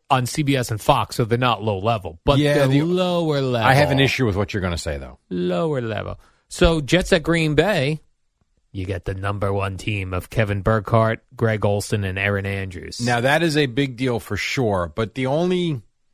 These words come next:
Speaker 2: let me ask you this.
Speaker 1: All right.
Speaker 2: If the Jets were playing the Jaguars this week, would you get a top crew?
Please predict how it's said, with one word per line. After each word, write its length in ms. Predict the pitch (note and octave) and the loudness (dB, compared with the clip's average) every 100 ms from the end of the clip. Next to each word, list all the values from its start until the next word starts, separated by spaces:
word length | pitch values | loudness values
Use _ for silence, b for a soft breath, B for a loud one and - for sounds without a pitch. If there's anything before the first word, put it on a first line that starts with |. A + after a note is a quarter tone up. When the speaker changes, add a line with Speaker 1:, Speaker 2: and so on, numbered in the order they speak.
| _ _ _ _ _ - | _ _ _ _ _ -10
Speaker 2:
let 160 | A#2+ C3+ | -4 0
me 120 | C#3+ | 2
ask 240 | C3 G#2+ A#2+ | 2 0 -2
you 80 | |
this. 320 | A2 D2 - - _ - | -4 -4 -10 -20 _ -2
Speaker 1:
All 220 | C3+ F#2 | 0 0
right. 120 | E2 | 0
Speaker 2:
If 120 | A#2 | 0
the 80 | C3 | 0
Jets 300 | A2+ C#3 - | 0 0 0
were 60 | B2+ | -4
playing 300 | - C3+ B2 | -4 -2 -2
the 60 | G#2 | -2
Jaguars 600 | A2 A2+ G#2+ F2+ D#2 - | 0 0 0 -4 -6 -8
this 180 | F2+ | -10
week, 180 | F#2 D#2+ | -10 -8
would 140 | F#2 D#2+ | -8 -8
you 80 | F2 | -6
get 160 | G2+ | -6
a 40 | F#2 | -4
top 280 | - F2 - | -2 -4 -2
crew? 280 | A#2 A2+ | -2 -2